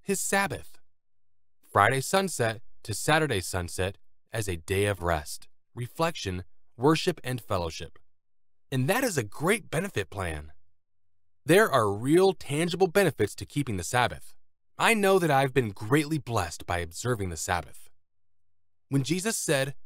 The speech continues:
"The Sabbath was made for man," Mark two twenty-seven, He was telling all of us that the Sabbath was made to help us and be a blessing for us. It's part of God's benefit program for everyone. He wants us to opt in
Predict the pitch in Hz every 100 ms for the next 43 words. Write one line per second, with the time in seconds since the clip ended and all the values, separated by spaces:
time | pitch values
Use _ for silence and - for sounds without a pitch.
0 | - 110 - - 143 151 - 104 - 110
1 | 127 - 98 92 95 113 - - - 104
2 | 104 - - 107 123 - 104 - 95 95
3 | 135 - - - _ _ _ - 196 202
4 | - 180 196 160 - - 180 196 139 107
5 | - 107 95 - - 151 175 175 180 139
6 | 127 135 113 104 127 123 123 104 - -
7 | - - 123 131 127 - 135 156 170 120
8 | 92 92 80 - - - - _ _ _
9 | _ _ _ _ _ 160 - - 208 185
10 | 160 165 165 120 151 156 127 - 101 98
11 | 92 98 - 160 202 117 80 73 73 -
12 | - _ _ _ _ - - 147 131 190
13 | 226 113 98 - 98 - - 151 180 -
14 | - 196 104 98